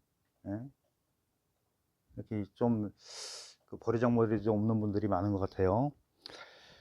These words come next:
자, 일단은 삼수변은 삼분의 일만 쓰고, 어, 그 다음에 이쪽, 그러니까 변과 방을 나눌 때 삼분의 일을 쓰시면 돼요. 똑같이 이렇게 제가 방식은 똑같습니다.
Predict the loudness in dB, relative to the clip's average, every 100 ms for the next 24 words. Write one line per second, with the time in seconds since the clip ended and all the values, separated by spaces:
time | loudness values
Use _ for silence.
0 | _ 4 8 10 10 10 8 6 4 6
1 | 8 10 12 12 10 8 6 2 6 8
2 | 8 8 6 4 -2 2 6 6 4 2
3 | _ _ _ _ _ _ _ _ _ _
4 | _ _ _ _ _ _ _ _ _ _
5 | _ _ -6 -4 -4 4 4 6 2 0
6 | 4 4 4 _ -8 -4 -4 -6 -14 4
7 | 8 10 10 10 8 6 -2 2 4 4
8 | 4 2 2 0 0 0 4 4 4 -2
9 | _ _ _ _ _ _ _ -8 0 4
10 | 6 4 4 2 0 -2 0 -2 0 2
11 | 2 0 0 -2 0 0 2 -2 -2 -8
12 | -6 -4 -4 -8 _ _ -10 -6 -4 -2
13 | -4 -6 -10 -6 -2 -2 -4 -10 -18